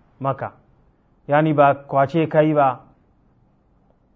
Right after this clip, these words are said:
Sa'an nan kuma mai mutum ka kula da mai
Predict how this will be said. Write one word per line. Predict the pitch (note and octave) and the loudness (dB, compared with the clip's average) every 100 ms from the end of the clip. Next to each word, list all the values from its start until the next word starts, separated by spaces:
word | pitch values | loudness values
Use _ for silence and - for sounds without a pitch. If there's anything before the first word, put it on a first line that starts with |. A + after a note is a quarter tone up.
| _ _ _ _ _ _ _ _ _ _ _ _ _ _ _ _ _ _ _ _ _ _ | _ _ _ _ _ _ _ _ _ _ _ _ _ _ _ _ _ _ _ _ _ _
Sa'an | _ - D3+ E3 D#3 | _ -6 -4 -4 -4
nan | D3 C#3 C3+ C#3 _ _ _ _ _ _ _ _ _ _ _ | -4 -6 -10 -14 _ _ _ _ _ _ _ _ _ _ _
kuma | C3+ C#3+ | -4 -2
mai | C#3+ A#2+ | -2 -6
mutum | A2 A2+ C3 D3 | -10 -12 -10 -10
ka | C#3 | -10
kula | A#2+ D3 D3 C#3 C3 C3+ _ _ _ _ _ _ _ _ _ _ _ _ _ C3+ | -10 -8 -4 -4 -6 -10 _ _ _ _ _ _ _ _ _ _ _ _ _ -16
da | A2 | -14
mai | G#2 G2 | -12 -14